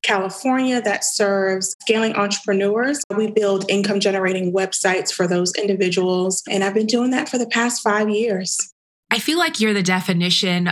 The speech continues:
Speaker 2: of building your parachute on the way down. Could you share a little bit of that story with our audience? What was your journey into entrepreneurship like?
Speaker 1: Yes, I love that. Yeah. So about five, six years ago, I was the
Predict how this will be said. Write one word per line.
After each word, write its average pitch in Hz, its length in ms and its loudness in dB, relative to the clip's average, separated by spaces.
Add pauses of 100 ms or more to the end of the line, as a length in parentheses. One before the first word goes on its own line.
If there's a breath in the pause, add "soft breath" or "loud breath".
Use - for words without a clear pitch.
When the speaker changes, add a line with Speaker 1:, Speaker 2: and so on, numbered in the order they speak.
(100)
Speaker 2:
of 165 500 2
building 180 320 2
your 170 140 0
parachute 165 480 0
on 156 120 2
the 156 100 2
way 156 200 2
down. 151 560 0 (220 loud breath)
Could 240 180 0
you 302 140 0
share 233 320 2
a 220 40 2
little 220 200 2
bit 220 100 2
of 208 100 2
that 190 240 0
story 196 480 0
with 202 280 0
our 185 200 2
audience? 214 480 0
What 190 140 -2
was 196 160 2
your 185 120 0
journey 180 420 0
into 170 180 0
entrepreneurship 170 800 -2
like? 92 380 -2 (500)
Speaker 1:
Yes, 320 300 0 (120)
I 269 220 2
love 269 580 0
that. 196 300 2
Yeah. 208 220 2
So 247 500 0 (280)
about 240 240 0
five, 277 340 0
six 302 260 -2
years 226 240 0
ago, 208 380 2
I 196 220 2
was 196 580 0
the 185 320 0